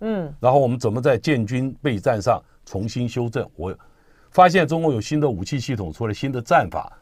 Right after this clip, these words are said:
Speaker 2: 一推演发现打不过他。
Speaker 1: 嗯。
Speaker 2: 那打不过他怎么办？我要买新的武器，我要训练重新改变。
Speaker 1: 嗯，嗯，嗯。
Speaker 2: 这是军事层面。
Speaker 1: 嗯。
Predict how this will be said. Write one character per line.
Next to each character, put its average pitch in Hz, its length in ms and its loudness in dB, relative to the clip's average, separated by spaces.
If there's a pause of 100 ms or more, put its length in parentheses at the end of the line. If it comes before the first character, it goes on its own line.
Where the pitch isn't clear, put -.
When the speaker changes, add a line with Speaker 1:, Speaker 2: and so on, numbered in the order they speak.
(260)
Speaker 2:
一 143 100 -2
推 160 200 2
演 110 120 2
发 131 140 2
现 123 160 -2
打 80 140 -4
不 104 80 -6
过 131 160 0
他。 80 140 -8 (400)
Speaker 1:
嗯。 151 340 -14
Speaker 2:
那 170 160 4
打 151 160 6
不 190 100 2
过 196 140 6
他 175 120 10
怎 151 120 2
么 156 40 2
办？ 160 200 4 (320)
我 107 140 2
要 143 140 8
买 98 200 0
新 131 180 -6
的 131 80 -2
武 82 160 -6
器， - 260 -6 (240)
我 104 140 0
要 120 80 4
训 135 180 -2
练 120 160 0
重 101 200 -6
新 117 160 -4
改 - 180 -6
变。 113 320 -4
Speaker 1:
嗯， 180 200 -8
嗯， - 100 -16
嗯。 - 40 -16
Speaker 2:
这 170 140 2
是 147 140 0
军 185 260 0
事 165 220 -4
层 76 180 -8
面。 92 180 -6 (200)
Speaker 1:
嗯。 170 200 -10